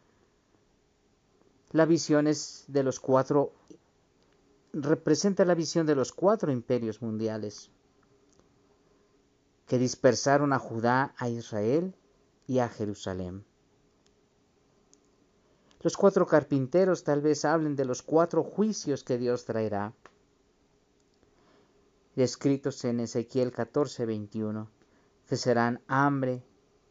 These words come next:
espada, fieras y pestilencia. Estos cuatro jinetes, los cuatro jinetes y los cuatro caballos,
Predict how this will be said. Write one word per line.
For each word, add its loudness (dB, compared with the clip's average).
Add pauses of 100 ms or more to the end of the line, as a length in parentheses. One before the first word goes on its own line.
(120)
espada, 0 (640)
fieras 6
y -2
pestilencia. -4 (1900)
Estos -8
cuatro 2
jinetes, -2 (880)
los -16
cuatro -4
jinetes 2
y -2
los -4
cuatro 2
caballos, -2